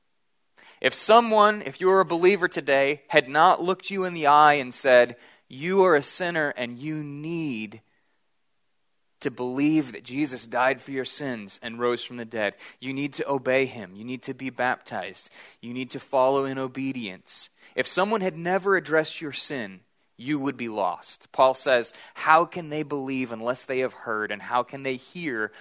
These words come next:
unless someone tells them?" That means for us, if we are hesitant to tell other people that their sin cuts them off from God, we are going to leave them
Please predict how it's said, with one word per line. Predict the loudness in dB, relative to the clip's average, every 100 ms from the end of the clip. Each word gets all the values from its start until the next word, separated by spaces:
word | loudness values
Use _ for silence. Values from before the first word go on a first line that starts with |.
| -16
unless | -14 -6 -2 -2
someone | -2 -6 -6 -8 -10 -10
tells | -8 -6 -6 -8
them?" | -12 -14 -16 _ _ _ _ _ _ _ _ _ _ _ _ _ 6
That | 6
means | 4 -2 -2
for | 2 6
us, | 6 6 2 -6
if | -8
we | -4 4
are | 6 6
hesitant | 4 2 2 -2 -6 -8 -10 -12 -8
to | -6
tell | -4 2 4 4 2 6
other | 6 6
people | -8 -8 -8 -4 -4 -4 -6 _ _ _ _ 0
that | 0 0
their | -2
sin | -2 -2 -2 -4
cuts | 0 0 0
them | -4 4
off | 4 4 -6
from | -8 -2
God, | 2 2 0 -4 _ _ _ _ _ _ _ _ _ _ _ _ -8
we | 2 6
are | 6
going | 6 0 -2 -4
to | -4
leave | -4 -4 -4 -2 -4 -6 -6
them | -4 -4 -8 -14